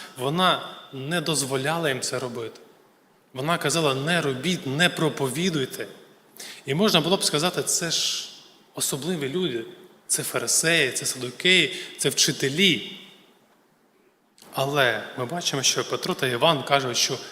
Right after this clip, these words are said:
«ми не будемо слухатись вас більше, ніж Бога».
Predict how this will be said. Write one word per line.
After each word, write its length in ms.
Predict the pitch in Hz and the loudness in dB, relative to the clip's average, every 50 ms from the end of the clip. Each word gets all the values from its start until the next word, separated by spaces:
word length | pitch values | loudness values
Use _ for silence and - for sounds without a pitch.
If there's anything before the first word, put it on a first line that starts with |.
| - - - | -18 -14 -6
«ми 220 | 139 151 156 156 139 | -4 -2 0 0 -2
не 160 | 123 120 107 | -4 -6 -10
будемо 400 | 113 127 165 156 156 135 127 117 | -6 -6 -6 -4 -4 -6 -6 -6
слухатись 680 | - - 175 160 - 139 123 - 123 - - - - | -6 -4 -4 -4 -2 -4 -6 -4 -4 -2 -2 -2 -2
вас 340 | 117 117 113 - - - 131 | -4 -6 -6 -6 -6 -6 -8
більше, 480 | 110 117 139 147 - - - - 104 - - - - - - - - _ _ | -8 -6 -4 -2 0 0 0 0 -2 -8 -10 -16 -20 -20 -20 -20 -20 _ _
ніж 340 | 127 117 113 104 - - - - - - - - _ _ _ | -10 -10 -6 -6 -6 -6 -6 -10 -18 -20 -20 -20 _ _ _
Бога». 300 | 131 110 107 98 95 - | -10 -8 -8 -8 -8 -12